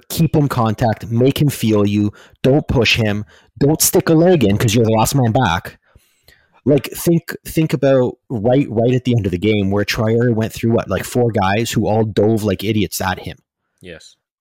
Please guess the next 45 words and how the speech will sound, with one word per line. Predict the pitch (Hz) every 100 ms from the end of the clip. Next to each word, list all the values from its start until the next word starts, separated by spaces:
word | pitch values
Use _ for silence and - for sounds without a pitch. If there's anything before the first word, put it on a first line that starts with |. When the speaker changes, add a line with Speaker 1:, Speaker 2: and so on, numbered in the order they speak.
| _ _ _ _ _ _ _ -
Speaker 1:
A | 135
Speaker 2:
Hmm. |
Speaker 1:
center | - 139 160
back | 135 131 -
doesn't | 113 95
do | 131
that. | 117 73 - _ _ -
Speaker 2:
Right. | 90 71 _ _ _ _ _ _ _ _ _ _ _
Right. | 85 76 - _ _ _ -
And | 107 101
Speaker 1:
So | 127 117 123 _ _ -
Speaker 2:
and, | 104 101 95 _
uh, | 95 92 90 85 _
on, | 107 101 90 _ _ _ _ _ -
when | 104 104 104
Fabinho, | 98 92 95 98 92 87
Henderson, | 98 92 - -
well, | 104 95 82 _
Fabinho | 110 104 120
in | 90
particular, | - 92 82
when | 90
he | 90
was |
playing | - 92 80
a |
center | - 95 78
back, | 71 73 _ _ _
he | -
was | 110 101
doing | 92 107 101
that, | 90 80 -
but | 87 - _ _ _ _ _ _ _ _
he | 98
was | 101
doing | 98 95
it |
at | 92 87
the | 82
back | 95 87 -
as | 80
the |
last | 82 80 -
man, | 85 73
and | 69 67